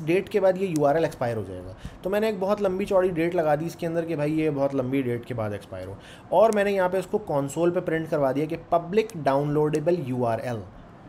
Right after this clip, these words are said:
और ये मुझे यूआरएल मैंने console करवा दिया यहाँ पे। अच्छा, उसके बाद मैंने क्या करना है, उसके बाद मैंने ये करना होता है कि भाई साहब ये जो मेरे पास folder बना था ना ये,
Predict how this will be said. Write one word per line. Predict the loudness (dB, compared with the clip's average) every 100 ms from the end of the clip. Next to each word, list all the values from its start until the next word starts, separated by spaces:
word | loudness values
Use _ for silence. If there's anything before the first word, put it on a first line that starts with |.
| -8
और | -6
ये | -2 -2
मुझे | 0 0
यूआरएल | 0 0 2 2
मैंने | 0 -2
console | -4 -4 -6 -6 -6
करवा | -6 -8
दिया | -10 -10
यहाँ | -12
पे। | -12 -16 -18 -20 -20 -10
अच्छा, | -4 -4 -6 -10 -6 -4
उसके | -2 -2
बाद | -2 0 0 0
मैंने | 0 2
क्या | 2
करना | 2 0 0
है, | 0
उसके | -2 -4 -2
बाद | 0 0 0
मैंने | -2 0
ये | 0
करना | 0 0 0
होता | 0 2
है | 0 -2 -16 -16 -6
कि | -4
भाई | -2 -2
साहब | -2 -2
ये | -2
जो | -2
मेरे | 0 0
पास | -2 -4
folder | -4 0 2 4 4
बना | 4 2
था | 2
ना |
ये, | 0 0 -2